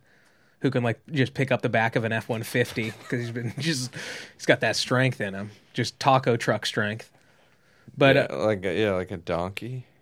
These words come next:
Speaker 1: but yeah, and they're like, eh, you go down to Brazil, they have dudes that are just straight up black, black, and then some dudes that are just look like German or something.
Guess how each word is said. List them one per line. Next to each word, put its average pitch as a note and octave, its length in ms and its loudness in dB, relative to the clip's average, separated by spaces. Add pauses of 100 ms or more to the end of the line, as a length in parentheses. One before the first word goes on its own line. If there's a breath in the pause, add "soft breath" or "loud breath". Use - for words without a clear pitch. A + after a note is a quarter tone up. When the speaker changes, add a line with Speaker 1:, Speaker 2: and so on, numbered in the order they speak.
(120)
Speaker 1:
but D#3+ 160 8
yeah, F#3+ 240 12
and C#3+ 100 6
they're D3+ 80 8
like, D3+ 180 10
eh, D3 100 6
you D3+ 180 6
go G3 80 8
down F3+ 180 10
to D3+ 60 4
Brazil, C3+ 460 6
they C#3+ 120 8
have D3 140 8
dudes C#3 220 4
that B2 100 4
are A#2+ 60 -2
just A#2 180 -2
straight C3 240 2
up A#2 160 -2
black, A#2+ 380 0
black, C3+ 440 4
and A2+ 100 -4
then A2+ 120 -2
some A#2+ 220 0
dudes A#2 220 0
that A2+ 120 0
are A2+ 80 0
just A#2 220 -6
look B2 180 -2
like A#2+ 180 -2
German A2+ 460 -2
or - 80 -12
something. - 440 -10